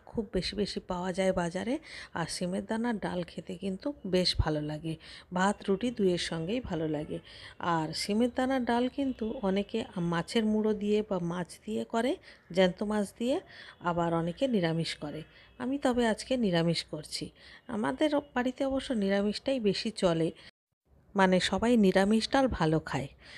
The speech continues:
আর এখানে উচ্ছে ভাজা করেছি, মানে ঠিক ভাজা বলবো না, অল্প একটু তেল দিয়ে আর mainly জল দিয়েই ঢাকা দিয়ে দিয়ে সেদ্ধ করেছি।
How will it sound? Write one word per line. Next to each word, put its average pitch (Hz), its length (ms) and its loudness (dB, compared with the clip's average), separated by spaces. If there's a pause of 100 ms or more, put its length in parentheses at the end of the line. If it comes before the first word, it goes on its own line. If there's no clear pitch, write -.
(240)
আর 160 60 0 (200)
এখানে 240 300 -2 (280)
উচ্ছে - 220 -4 (100)
ভাজা 202 220 -2 (100)
করেছি, 196 380 -2 (460)
মানে 233 160 -2 (100)
ঠিক 254 120 -2 (120)
ভাজা 196 240 2 (100)
বলবো 233 220 2 (100)
না, 196 60 2 (260)
অল্প 294 200 2 (140)
একটু - 180 -4 (160)
তেল 208 180 2 (140)
দিয়ে 254 180 -2 (200)
আর 185 80 2 (140)
mainly 202 340 2 (160)
জল 170 180 6 (140)
দিয়েই 214 260 2 (100)
ঢাকা 170 280 0
দিয়ে 185 240 2
দিয়ে 262 140 0 (100)
সেদ্ধ 151 200 -2 (160)
করেছি। - 340 -6